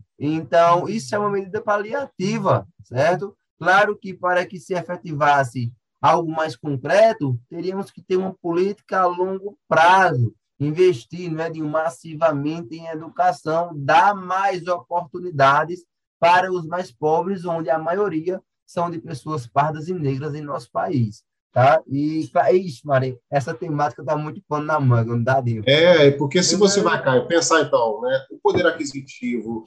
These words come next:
Speaker 2: e a necessidade do tema, né, que você trouxe também, que é o consumismo.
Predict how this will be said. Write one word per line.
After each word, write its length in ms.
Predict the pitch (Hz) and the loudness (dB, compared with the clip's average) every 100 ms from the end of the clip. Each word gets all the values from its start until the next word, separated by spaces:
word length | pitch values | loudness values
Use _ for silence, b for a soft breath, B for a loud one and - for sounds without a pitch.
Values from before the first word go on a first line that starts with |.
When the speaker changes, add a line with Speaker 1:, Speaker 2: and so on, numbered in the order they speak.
| - | 0
Speaker 2:
e 100 | 131 | 2
a 80 | 135 | 4
necessidade 800 | 139 147 139 135 139 135 135 - _ - | 4 2 -2 0 2 2 0 -8 _ -8
do 100 | 190 | -2
tema, 340 | 139 127 120 | 2 2 2
né, 120 | 117 | -2
que 140 | 117 113 | -6 -10
você 260 | 113 - | -10 -10
trouxe 240 | - 113 - | -8 -8 -6
também, 200 | 110 110 | -6 0
que 80 | |
é 40 | 135 | -2
o 80 | 139 | 0
consumismo. 680 | 151 135 131 110 95 92 | 0 0 0 -2 -4 -10